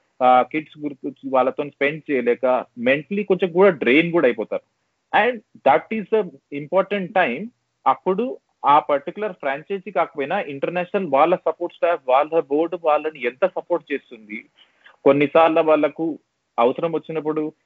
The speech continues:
ఇప్పుడు అందరూ ఏబీ డివిలియర్స్ ఇట్లాంటి ప్లేయర్లు ఉండలేరు, వాళ్ళకు ఎక్సెప్షనల్ గా కొన్ని మ్యాచెస్ కి బ్రేక్ ఇచ్చి, అట్లా వర్క్ లోడ్ డిఫరెంట్ గా చే-, చేయొచ్చు, అదొక పద్ధతి. కాకపోతే కొన్నిసార్లు ఇంపార్టెంట్ టోర్నమెంట్స్ కంటిన్యూస్ back, back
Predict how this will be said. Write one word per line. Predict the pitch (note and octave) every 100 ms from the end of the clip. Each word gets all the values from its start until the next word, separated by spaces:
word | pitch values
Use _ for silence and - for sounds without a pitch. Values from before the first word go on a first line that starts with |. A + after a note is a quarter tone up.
| _ -
ఇప్పుడు | C3+ D#3 E3 -
అందరూ | C3 D3+ F3 G3+ A3+
ఏబీ | E3 F#3
డివిలియర్స్ | F#3+ F#3 F#3 F#3 -
ఇట్లాంటి | F#3 E3+ F3+ F3+ E3+
ప్లేయర్లు | D3+ E3 D#3
ఉండలేరు, | C3 C#3 A2 F#2+ - _ B2
వాళ్ళకు | C#3 E3 G3+ G3+ G#3+
ఎక్సెప్షనల్ | D3+ - F3+ - E3 B2
గా | B2+ C3 - _ _ _
కొన్ని | C#3+ D3
మ్యాచెస్ | D3 C#3+ C#3+ E3 -
కి | E3
బ్రేక్ | C3 C3+ C3+
ఇచ్చి, | B2+ - B2+ B2 A#2+ C3+
అట్లా | - D#3
వర్క్ | B2 B2 C#3
లోడ్ | C#3+ C3+
డిఫరెంట్ | A#2+ - C#3+ C#3+
గా | D3+ -
చే-, | C3+ C#3+ - _ _ - A#2+ - _ -
చేయొచ్చు, | D3 D#3 D#3+ - G3+ F#3+ D3
అదొక | D3 E3
పద్ధతి. | - C#3 B2+ G#2+ G2 -
కాకపోతే | C3+ F3+ E3+ E3 C#3+ C3 - _ _ _
కొన్నిసార్లు | D3 D3+ F3+ F#3 F#3+
ఇంపార్టెంట్ | D#3 D3 F3+ F#3 G3+ F#3
టోర్నమెంట్స్ | D#3 D#3+ F#3 F#3 F#3 - D#3+
కంటిన్యూస్ | D3 D3+ F3+ D#3+
back, | C3 C3 C#3+ C#3
back | B2 C#3+